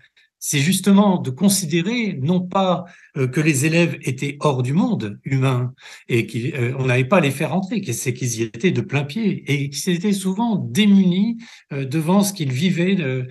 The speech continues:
euh, au quotidien. Démunis parce que, euh, incapables d'en comprendre le sens, euh, y compris la violence parfois, c'est-à-dire comprendre les fonctionnements du monde social, c'est une chose absolument essentielle pour eux dès lors qu'ils sont, euh,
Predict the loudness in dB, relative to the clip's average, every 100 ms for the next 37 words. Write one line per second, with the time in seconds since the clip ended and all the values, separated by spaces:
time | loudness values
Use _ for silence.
0 | -12 -12 -4 -4 0 2 2 0 -2 -2
1 | -4 -10 -6 -2 0 2 0 0 -4 -8
2 | -4 -2 0 0 -4 -8 -4 -2 0 0
3 | 2 2 2 -2 -4 -6 -4 -4 -2 -4
4 | 0 2 2 0 -4 -4 -4 -6 -2 -2
5 | 0 -6 -4 -4 -4 -2 -2 -2 -4 -8
6 | -14 -12 -10 -8 -6 -4 -6 -8 -6 -4
7 | -2 0 -2 -6 -16 -16 -8 2 2 4
8 | 4 4 4 2 -2 -4 -2 0 0 -2
9 | -4 -6 -6 -8 -10 -6 -4 -4 -4 -2
10 | -2 0 -2 0 -2 -2 -4 -4 -4 -4
11 | -4 -6 -6 -8 -6 -4 -2 -2 0 0
12 | -2 -4 -2 2 4 2 -4 -2 0 0
13 | 0